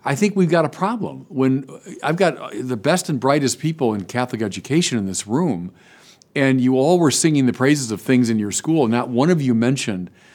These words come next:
uh, the church or the Lord or evangelization?" I said, "Then we're missing the point. Then we don't know what we're about, finally." I've had arguments out here with school boards when,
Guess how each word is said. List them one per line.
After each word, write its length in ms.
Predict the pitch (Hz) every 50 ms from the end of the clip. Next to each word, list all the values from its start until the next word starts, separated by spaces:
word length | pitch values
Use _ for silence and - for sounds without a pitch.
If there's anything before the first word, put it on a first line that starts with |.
| - - _ _ _ -
uh, 400 | 123 123 120 117 117 113 113 110 - - - 165 135
the 100 | - 117
church 560 | - - - - - 185 190 170 - - -
or 180 | - 175 131 117
the 120 | 107 117
Lord 560 | 107 107 123 135 156 160 127 101 90 90 - - _ _ -
or 420 | 135 127 123 120 117 117 113 117 - _ _ _ _ -
evangelization?" 960 | 131 110 120 131 131 131 123 131 120 110 110 143 185 190 - - 85 78 82 95
I 60 | 110
said, 220 | - - 127 120 - _ _ _ - - -
"Then 240 | 165 123 143 160 175
we're 100 | 180 170
missing 320 | 165 175 - - 175 156
the 100 | 139 139
point. 440 | 123 - 160 202 226 127 - - - _ _ _ _ _ _ _ _ _ _
Then 180 | - 139 147 147
we 100 | 156 170
don't 160 | 170 160 156
know 100 | 156 147
what 200 | 139 139 151 151 151
we're 180 | 147 139 131
about, 420 | 120 117 139 170 170 123 85 - -
finally." 440 | - 110 101 95 90 85 80 - _ _ _ _ _ _ - - - - _ -
I've 160 | - 180 196
had 120 | 233 226 202
arguments 420 | 202 202 190 196 196 190 - 190
out 140 | 185 175 147
here 240 | 156 196 226 202 135
with 160 | 110 110 107
school 320 | - - - 143 131 120
boards 360 | 101 101 101 107 - - -
when, 140 | 117 117 131